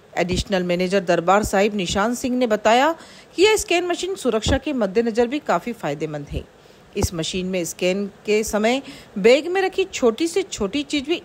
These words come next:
screen पर दिख जाती है। इसके साथ ही bag में क्या है, उसका ब्यौरा भी screen पर display हो जाता है। निशांत सिंह ने बताया कि इस स्कैन मशीन के दोनों तरफ कैमरे लगे हुए हैं।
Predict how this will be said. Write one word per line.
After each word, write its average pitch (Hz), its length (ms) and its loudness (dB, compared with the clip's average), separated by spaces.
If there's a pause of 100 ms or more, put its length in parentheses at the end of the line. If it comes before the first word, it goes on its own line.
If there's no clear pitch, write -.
screen 240 360 -6
पर 254 200 -4
दिख 185 260 -8
जाती 143 280 -4
है। 139 160 -8 (520)
इसके 190 180 -4
साथ 180 220 0
ही 202 60 0
bag 170 220 2
में 175 140 -2
क्या 196 200 6
है, 294 220 4 (320)
उसका 285 260 2
ब्यौरा 208 400 4
भी 262 160 -2 (100)
screen 220 380 -4
पर 269 160 0
display 180 380 -4
हो 151 140 -6
जाता 131 300 -8
है। 139 180 -10 (1080)
निशांत 403 380 6
सिंह 466 160 4
ने 453 80 0
बताया 381 360 6
कि 392 200 0 (100)
इस - 160 -2 (120)
स्कैन 320 360 0
मशीन 302 360 -2
के 339 140 -2
दोनों 202 300 -2
तरफ - 340 -2
कैमरे 175 260 -2
लगे 151 200 -4
हुए 147 160 -4
हैं। 151 220 -8